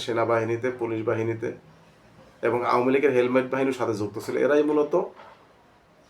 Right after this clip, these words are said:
ইচ্ছাকৃতভাবে নুরুকে মেরেছে এবং নুরুর দলের লোককে মেরেছে। এটা কিন্তু এখন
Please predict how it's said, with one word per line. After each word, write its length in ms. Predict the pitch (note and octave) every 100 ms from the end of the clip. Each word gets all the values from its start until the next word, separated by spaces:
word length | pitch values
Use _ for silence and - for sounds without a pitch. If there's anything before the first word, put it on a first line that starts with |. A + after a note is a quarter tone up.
| -
ইচ্ছাকৃতভাবে 680 | D3 E3+ E3+ E3 E3 D#3 D3+ E3+
নুরুকে 320 | C#3 C#3 D#3+ - - - _ - B2
মেরেছে 260 | C3+ D3 D#3
এবং 100 | D3 B2+
নুরুর 200 | B2 B2
দলের 200 | B2+ B2 A#2
লোককে 240 | A2+ B2 G#2+
মেরেছে। 280 | G#2 G2+ - - - - _ _ _ - _ - D3
এটা 120 | D3
কিন্তু 160 | D#3 D#3
এখন 120 | D3+